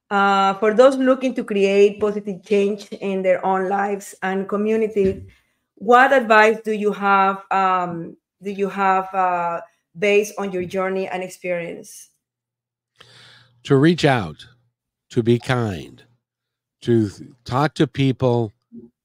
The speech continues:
Speaker 2: and really mean the interaction that you're having with them. You don't have to be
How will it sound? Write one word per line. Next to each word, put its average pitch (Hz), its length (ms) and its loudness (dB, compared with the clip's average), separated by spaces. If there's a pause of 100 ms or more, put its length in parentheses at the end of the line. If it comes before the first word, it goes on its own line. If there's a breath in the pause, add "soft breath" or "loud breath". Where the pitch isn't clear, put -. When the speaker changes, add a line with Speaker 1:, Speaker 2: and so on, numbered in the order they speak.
Speaker 2:
and 113 340 0
really 139 460 2
mean 110 800 0 (540)
the 110 180 -2
interaction 101 600 -2
that 95 140 -6
you're 98 100 -2
having 90 360 -4
with 80 140 -14
them. 64 260 -16 (320 soft breath)
You 135 160 0
don't 170 320 2
have 139 380 -4
to 127 160 -2
be 117 460 2